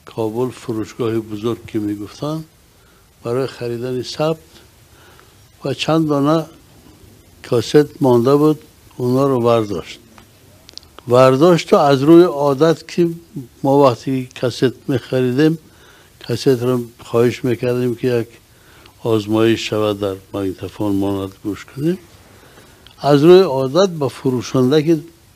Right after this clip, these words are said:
دختر جوان بود گفته که می‌تونیم یک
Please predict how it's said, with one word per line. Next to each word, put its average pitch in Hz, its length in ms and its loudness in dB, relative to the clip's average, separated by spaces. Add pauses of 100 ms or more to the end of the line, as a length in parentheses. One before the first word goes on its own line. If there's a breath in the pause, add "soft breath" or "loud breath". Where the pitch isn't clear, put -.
(380)
دختر 131 420 -2
جوان 127 440 0
بود 143 220 2 (720 soft breath)
گفته 117 360 0
که 135 260 -2 (500)
می‌تونیم 135 640 -2
یک 117 80 -8